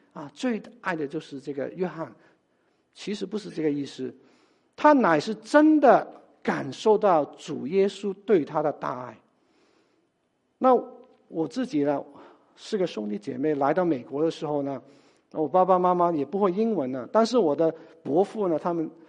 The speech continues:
他就为我们，啊，四个兄妹，啊，起名。那感谢主啊，啊，我的伯父也不是一个基督徒，但是呢，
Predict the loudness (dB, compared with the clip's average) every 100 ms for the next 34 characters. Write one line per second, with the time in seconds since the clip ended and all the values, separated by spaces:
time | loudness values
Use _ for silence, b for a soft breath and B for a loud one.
0 | B 2 4 4 4 6 6 2 -2 -4
1 | -4 -6 -10 -10 -10 -4 -4 -4 -8 -8
2 | -6 -4 -2 -4 -6 b b b b -14
3 | -12 -12 -12 -10 -8 -6 -6 -8 -10 b
4 | b b -2 0 2 2 2 2 4 4
5 | 0 -14 b b b b b 2 6 6
6 | 2 -4 B -20 -20 _ -12 -6 -6 -4
7 | -2 -2 -2 -4 -4 -6 -6 -6 -6 -6
8 | -8 -16 -6 -2 -2 0 0